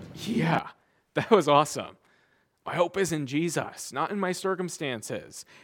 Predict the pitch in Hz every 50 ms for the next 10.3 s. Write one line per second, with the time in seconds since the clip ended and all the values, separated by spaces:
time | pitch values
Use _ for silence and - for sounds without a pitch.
0 | - - - 135 139 156 156 160 190 180 170 170 - 180 170 156 151 135 127 143
1 | 151 139 - - - - - _ _ _ _ _ _ _ _ _ _ _ _ _
2 | _ _ _ _ _ _ _ _ _ _ _ _ _ _ _ _ _ _ _ _
3 | _ _ - 196 214 180 - 180 190 185 - 170 151 131 120 110 113 104 98 -
4 | - 101 90 - 78 - - - - _ _ _ _ _ _ _ _ _ _ _
5 | _ _ _ _ _ _ _ - 160 151 151 160 151 147 131 113 151 143 143 151
6 | 175 220 240 208 151 98 - - 127 123 123 110 101 95 - - 139 127 131 120
7 | - - - 165 151 156 175 185 190 196 196 190 196 _ _ _ - - 175 196
8 | 190 - 151 117 110 101 98 - 135 117 - 160 180 185 190 185 - - - 170
9 | 170 - 156 156 - 156 170 208 214 208 208 202 208 202 190 190 170 147 131 120
10 | 131 123 123 135 147